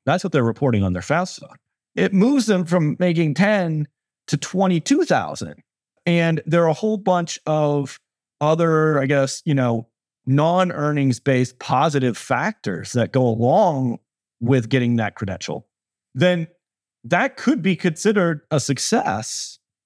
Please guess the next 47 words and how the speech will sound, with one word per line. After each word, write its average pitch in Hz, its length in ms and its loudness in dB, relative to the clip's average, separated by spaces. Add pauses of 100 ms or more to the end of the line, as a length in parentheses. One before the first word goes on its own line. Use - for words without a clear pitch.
But, - 160 -4
I 165 60 0
mean, 170 140 2
I 156 140 2
think 185 160 -2
some - 220 0
people 156 440 -2
might 143 240 0
consider 143 360 0
that, 123 280 -2
you 131 60 0
know, 123 160 2
many 156 220 2
people 143 240 -2
who 139 140 2
are 127 340 0
advocating 139 500 0
for 131 120 -2
the 113 100 0
high 131 100 2
school 123 320 -2 (540)
earnings 202 340 2
test 120 280 0 (100)
might 160 260 0
actually 160 340 0
consider 135 460 0
that 131 540 -2
a 127 80 0
success 123 720 -2
if 151 160 0
it 131 60 0
was 120 160 -2
presented 123 460 0
to 107 80 -6
them 95 180 -6 (480)
in 120 100 2
that 104 260 0
way. 113 260 0
And 90 120 -6
I 98 140 0
just 120 180 0
haven't 123 240 0
really 104 200 0
seen 101 300 2
that 92 220 0
make 95 260 0
it 82 180 -2